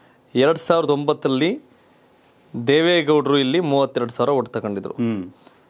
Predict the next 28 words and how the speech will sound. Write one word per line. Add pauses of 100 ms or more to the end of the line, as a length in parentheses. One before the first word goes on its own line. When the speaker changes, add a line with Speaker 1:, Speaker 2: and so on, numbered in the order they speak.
(220)
Speaker 1:
ಕೆ
ಎಚ್
ಚೆನ್ಮೇಗೌಡರು
Speaker 2:
ಹ್ಮ್.
Speaker 1:
ಮೂವತ್ತೊಂದು
ಸಾವಿರದ
ಏಳ್ನೂರು,
ಬಿ
ಜೆ
ಪಿ, (200)
ಜೆ
ಡಿ
ಎಸ್
ಸರಿಸಮನಾಗಿ
ಮತಗಳು.
Speaker 2:
ಹ್ಮ್,
ಹ್ಮ್. (520)
Speaker 1:
ಬಿ
ಶಿವರಾಮ್
ಕಾಂಗ್ರೆಸ್
ಇಂದ
ಇಪ್ಪತ್ತೊಂಬತ್ತು
ಸಾವಿರ
ಓಟು.
Speaker 2:
ಹ್ಮ್.
Speaker 1:
ಯಾವಾಗ? (320)
ಒಂಬತ್ತರಲ್ಲಿ.
Speaker 2:
ಒಂಬತ್ತರಲ್ಲಿ.